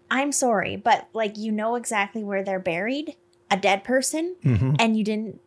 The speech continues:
Speaker 1: fucking kill them? Like,
Speaker 2: Mm-hmm.
Speaker 1: uh, like, how is that even, like, you just sound like an idiot.
Speaker 2: Yeah.
Speaker 1: <laughs>
Speaker 2: He's officially responsible for, for their death.
Speaker 1: Oh, totally.
Speaker 2: Yeah.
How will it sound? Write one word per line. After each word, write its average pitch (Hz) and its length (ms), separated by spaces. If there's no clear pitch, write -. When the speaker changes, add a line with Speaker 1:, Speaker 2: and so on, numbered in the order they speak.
Speaker 1:
fucking 214 340
kill 208 240
them? 339 200
Like, 127 120
Speaker 2:
Mm-hmm. 156 280
Speaker 1:
uh, 208 40
like, 214 180
how 220 720
is 196 160
that 190 260
even, 190 580
like, - 300
you 202 140
just 202 140
sound 208 220
like 185 160
an 180 80
idiot. - 560
Speaker 2:
Yeah. 117 200
Speaker 1:
<laughs> - 60
Speaker 2:
He's 165 200
officially 185 380
responsible 139 560
for, 120 240
for 123 200
their 120 180
death. 95 420
Speaker 1:
Oh, 240 320
totally. 233 640
Speaker 2:
Yeah. - 160